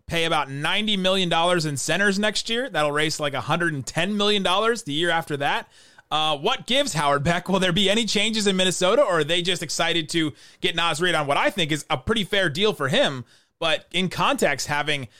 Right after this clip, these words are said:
Cat thirty-six million this year, probably fifty million the year after that,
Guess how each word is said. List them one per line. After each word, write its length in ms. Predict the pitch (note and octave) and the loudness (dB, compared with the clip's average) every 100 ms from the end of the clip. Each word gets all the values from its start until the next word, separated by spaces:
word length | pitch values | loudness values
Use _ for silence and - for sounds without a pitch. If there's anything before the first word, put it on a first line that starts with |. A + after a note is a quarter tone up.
| _ _ | _ _
Cat 300 | - E3+ D#3 _ _ _ - | -6 -4 -4 _ _ _ -4
thirty-six 460 | D#3+ D#3 E3 D#3 | 0 0 -2 -4
million 280 | D3+ D3 C#3 | -2 0 0
this 240 | C#3+ C#3 D3+ | -2 -2 0
year, 260 | C#3 C3+ C3 | 0 -2 -4
probably 220 | C#3+ C#3 | -2 -2
fifty 400 | C3+ - D#3+ D#3+ | -2 -2 -4 -4
million 240 | D3 C#3+ C#3+ | -2 -2 0
the 60 | |
year 100 | C#3 | 0
after 220 | C#3 C3 B2+ | -2 -2 -4
that, 380 | C3 C3 B2+ | -2 -2 -4